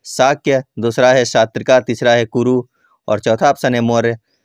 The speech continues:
तो आपको बताना है कि बुद्ध किस वंश से संबंधित थे। काफ़ी आसान क्वेश्चन, अगर आपको पता है तो इसका हो जाएगा ऑप्शन नंबर वन। क्या हो जाएगा?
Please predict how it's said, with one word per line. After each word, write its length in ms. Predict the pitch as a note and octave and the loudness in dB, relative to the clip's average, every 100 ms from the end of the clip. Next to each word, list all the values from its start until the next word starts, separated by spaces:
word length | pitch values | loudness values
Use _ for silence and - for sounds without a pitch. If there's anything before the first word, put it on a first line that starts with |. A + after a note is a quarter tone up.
| _ | _
तो 60 | A#2+ | -2
आपको 200 | A2 B2 | 0 0
बताना 280 | A2+ B2 C3 | 0 0 2
है 100 | C3 | 0
कि 120 | C3+ | -2
बुद्ध 320 | A#2 B2+ C3 | -2 -2 -2
किस 200 | B2+ B2 | -4 -6
वंश 240 | A2+ A#2+ B2 | -2 -4 -4
से 160 | C3+ | -8
संबंधित 460 | B2 G#2+ G#2 G#2+ A2+ | -4 -4 -4 -4 -6
थे। 240 | - G#2+ G2 _ _ _ _ _ _ _ _ _ _ _ _ _ _ _ _ _ _ _ _ _ - | -4 -4 -4 _ _ _ _ _ _ _ _ _ _ _ _ _ _ _ _ _ _ _ _ _ -2
काफ़ी 240 | A2 C3+ | -2 2
आसान 300 | A#2+ A2 B2+ | 0 2 -2
क्वेश्चन, 440 | B2+ C3 - C3+ D#3 A2 | -2 -4 -2 -4 -4 -4
अगर 160 | G#2+ | 0
आपको 220 | A2 - | 0 0
पता 200 | A2 A2+ | -4 2
है 80 | B2 | 0
तो 100 | B2+ | 0
इसका 180 | A#2+ A#2+ | -2 0
हो 40 | |
जाएगा 180 | A2 G#2+ | 2 2
ऑप्शन 200 | G#2+ A#2+ | 0 -4
नंबर 220 | G#2+ G#2 | -2 -2
वन। 240 | G#2+ A#2 B2+ | 0 -2 -4
क्या 280 | _ - G#2 | _ -4 0
हो 40 | |
जाएगा? 320 | A2+ B2 C#3 | 2 2 0